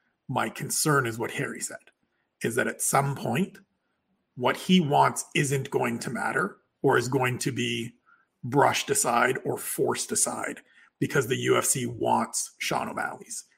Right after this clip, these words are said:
They want Paddy Pimblett's. I hope it doesn't happen. I hope I'm wrong. I hope he gets three years to get eight fights under his belt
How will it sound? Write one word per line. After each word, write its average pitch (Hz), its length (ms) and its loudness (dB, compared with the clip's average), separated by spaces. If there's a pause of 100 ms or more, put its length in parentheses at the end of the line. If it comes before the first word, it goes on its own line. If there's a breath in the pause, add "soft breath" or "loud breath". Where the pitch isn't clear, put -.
(180)
They 127 220 2
want 117 520 0 (200)
Paddy 104 300 0
Pimblett's. - 640 -10 (1300 soft breath)
I 139 120 6
hope 147 340 4
it 135 80 4
doesn't - 240 0
happen. - 340 -4 (160)
I - 60 -2
hope - 360 0
I'm 127 160 0
wrong. 117 300 0
I - 60 0
hope 147 240 0
he 143 80 -2
gets 131 280 4
three - 520 2
years 160 720 2 (320)
to 147 100 2
get 123 380 4 (1040)
eight 151 240 0
fights 139 280 -2
under 131 240 -2
his 120 120 -2
belt 123 400 0